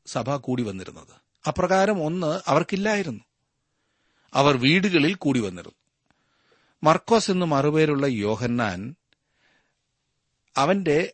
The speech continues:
അമ്മയായ മറിയ ഒരു ധനാട്ടിയായ സ്ത്രീയായിരുന്നു എന്നും അവൾക്കൊരു വലിയ വീടുണ്ടായിരുന്നു എന്നും മനസ്സിലാക്കാവുന്നതത്രേ.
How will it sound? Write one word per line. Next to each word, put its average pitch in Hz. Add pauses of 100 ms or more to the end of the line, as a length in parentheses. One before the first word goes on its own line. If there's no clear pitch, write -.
(120)
അമ്മയായ 180
മറിയ 117 (1040)
ഒരു 135
ധനാട്ടിയായ 135
സ്ത്രീയായിരുന്നു 104
എന്നും 85 (1200)
അവൾക്കൊരു 180
വലിയ 147
വീടുണ്ടായിരുന്നു 147
എന്നും 123
മനസ്സിലാക്കാവുന്നതത്രേ. 104